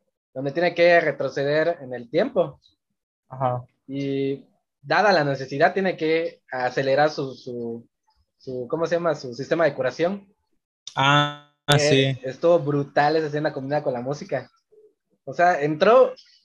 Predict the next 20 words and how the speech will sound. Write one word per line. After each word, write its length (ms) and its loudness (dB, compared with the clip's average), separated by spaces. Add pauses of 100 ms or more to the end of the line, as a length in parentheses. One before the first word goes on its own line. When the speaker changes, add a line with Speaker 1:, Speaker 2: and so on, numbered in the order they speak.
(260)
Speaker 1:
él 240 0
tenía 240 4
la 100 4
regla 220 2
de 80 2
no 80 0
usar 300 2
ese, 380 -4
esa 240 0
habilidad 440 -2
de 160 -6
retroceder 400 -4
en 80 -2
el 120 -4
tiempo, 480 -2 (680)
pero 400 0
tuvo 200 4
Speaker 2:
Ujú. 60 -4
Speaker 1:
que. 260 0 (1500)
Speaker 2:
Ajá. 720 -4